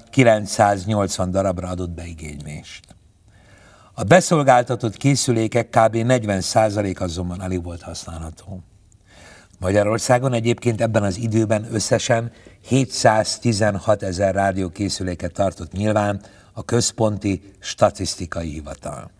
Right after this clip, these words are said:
A belügyminisztérium május tizenötödikén kiadott harminckilenc pont nulla nyolcvankilenc per ezerkilencszáznegyvennégy számú rendelete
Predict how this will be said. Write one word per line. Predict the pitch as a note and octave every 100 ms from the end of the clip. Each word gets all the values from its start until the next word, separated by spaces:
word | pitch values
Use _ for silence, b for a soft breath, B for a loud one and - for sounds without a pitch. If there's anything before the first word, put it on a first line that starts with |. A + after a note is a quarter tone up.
| _ _ _ b b b b b b b b b b b
A | -
belügyminisztérium | E2+ F3+ F3+ C#3+ D3+ C3+ - C3 C#3 D3
május | C#3+ C#3 A#2+
tizenötödikén | - B2 B2 A#2+ A#2 G#2 G2+ G#2+
kiadott | G2 B2 G#2+ G2 F2+
harminckilenc | - C3 C3 B2 A2+ - B2 G#2+ F#2
pont | - A2+ G#2
nulla | G2+ B2 C3 A#2+
nyolcvankilenc | A2+ G#2 G2 A2 G#2 A2 G2 F2+ -
per | - G2+ A#2
ezerkilencszáznegyvennégy | A2+ A#2+ G2 A#2 G#2 G#2+ A2 A#2+ G#2+ G2 G2+
számú | F#2 - F#2 F#2
rendelete | F#2+ G2 G#2 A#2 C3 B2 -